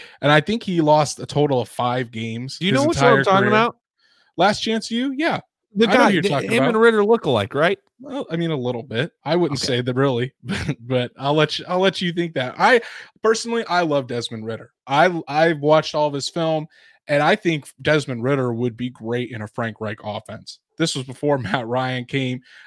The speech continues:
Speaker 1: uh, but I thought if, if the Colts don't get a quarterback and then he's there at forty-two, I would love for Desmond Ridder to be a Colt. He's got size, he's got athleticism, he's got the arm. He has some accuracy issues, but I, watching the film, I think they can be cleaned up.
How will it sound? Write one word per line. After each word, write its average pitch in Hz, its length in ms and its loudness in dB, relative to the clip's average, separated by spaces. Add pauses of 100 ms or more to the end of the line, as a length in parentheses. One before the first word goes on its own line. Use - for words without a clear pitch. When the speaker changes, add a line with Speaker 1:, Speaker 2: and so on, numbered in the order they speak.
Speaker 1:
uh, 127 240 2
but 131 160 0
I 135 140 4
thought 143 260 2
if, 151 260 0
if 160 180 -2
the 180 60 -8
Colts 185 280 -2
don't 175 220 -2
get 175 120 -2
a 170 40 -4
quarterback 190 680 2
and 135 120 -2
then 143 200 -2
he's 143 320 -8
there 151 200 2
at 143 100 -10
forty-two, 165 680 -2 (360)
I 143 80 0
would 147 140 0
love 127 220 2
for 127 100 -2
Desmond 120 440 -4
Ridder 113 360 -2 (220)
to 127 120 -6
be 120 140 -4
a 110 80 -4
Colt. 117 320 -2 (100)
He's 131 320 -6
got 110 240 -4
size, 165 540 2
he's 135 140 -12
got 123 200 0
athleticism, 147 840 -2 (280)
he's 135 200 -8
got 131 220 2
the - 140 -12
arm. 151 340 4 (280)
He - 80 4
has 214 120 6
some 214 120 -2
accuracy 185 640 0
issues, 180 340 -2
but 147 140 -2
I, 147 120 0
watching 147 340 0
the 135 60 -4
film, 147 260 0
I 135 60 0
think - 240 -8
they 147 100 -2
can 139 140 -8
be 127 100 -8
cleaned 143 380 -4
up. 147 240 4